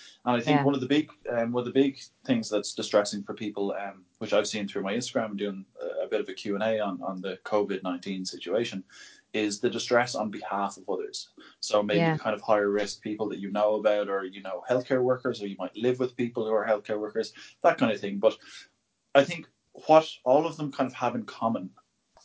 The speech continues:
Speaker 1: is that they're all underpinned by this kind of uncertainty. And I think
Speaker 2: Yeah.
Speaker 1: that, um, anyone, regardless of what their particular difficulty is right now, needs security and control. And unfortunately, that's kind of lacking right now.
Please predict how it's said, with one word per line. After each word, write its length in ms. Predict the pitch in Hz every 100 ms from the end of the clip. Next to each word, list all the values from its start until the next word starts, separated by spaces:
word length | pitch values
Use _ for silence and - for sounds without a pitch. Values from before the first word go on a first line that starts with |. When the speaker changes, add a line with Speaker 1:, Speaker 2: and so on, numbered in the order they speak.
| _ _
Speaker 1:
is 100 | 120
that 120 | 123 117
they're 120 | 113
all 300 | 117 127 123
underpinned 560 | 120 113 123 117 113
by 120 | - 107
this 220 | 110 -
kind 240 | - 117
of 100 | 110 -
uncertainty. 720 | 110 101 107 107 139 147 160 - - - - -
And 120 | 117
I 20 |
think 240 | 113 139 131
Speaker 2:
Yeah. 160 | 117 104 - - -
Speaker 1:
that, 180 | 113 110
um, 100 | 101 123
anyone, 280 | 139 127
regardless 600 | 110 - 101 110 107 107
of 340 | - 107 104 98 - - - _ -
what 140 | 107
their 120 | 107
particular 540 | 101 104 - 113 - 104
difficulty 560 | 101 107 - 107 104 101
is 120 | 104
right 160 | 90
now, 320 | 92 95 123 131 - -
needs 320 | 113 110 107
security 520 | - 107 107 92 95
and 120 | 95 101
control. 500 | 101 - 104 95 -
And 100 | 107
unfortunately, 560 | 104 - 113 - 113 104
that's 200 | 101 -
kind 260 | - 101
of 100 | 92
lacking 340 | 95 98 - 131
right 160 | 120
now. 160 | 127 135